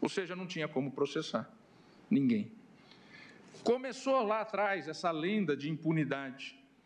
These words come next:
quando, na verdade, não se podia dar processamento. Posteriormente, com essa alteração, começou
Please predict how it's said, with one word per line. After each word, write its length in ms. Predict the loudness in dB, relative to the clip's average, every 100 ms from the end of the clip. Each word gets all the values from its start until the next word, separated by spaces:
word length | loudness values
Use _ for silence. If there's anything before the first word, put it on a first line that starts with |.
| -20 -20 -20 -20 -20 -20 -20 -20 -20 -20 -20 -20 -20 -20 -20 -20 -20 -20 -20 -20 -20 -20 -2
quando, 160 | -2
na 140 | -2 -6
verdade, 580 | -6 -2 0 0 -6 -18 -20 _ _ _ _
não 160 | 2 2
se 140 | 2
podia 440 | 2 2 4 2 0
dar 480 | -2 -2 -6 -18 -4
processamento. 720 | -4 0 -2 2 2 2 -2 -10 -20 -20 -20 -20 -20 -20 -20 -20 -20 -20 -20 -20 -20 -20 -20 -20 -20 -20 -14 -14 -14 -20 -20 -20 -20 -20 -20 -20 -20 -20 -20 -20 -20 -20 -20 -20 -20 -20 -20 -20 -20 -20 -20 -20 -20 -2
Posteriormente, 600 | 0 0 -2 -2 -2 -2 0
com 100 | -2
essa 180 | 0
alteração, 640 | -2 0 0 0 0 0 -2
começou 720 | -2 0 0 0 0 0 -4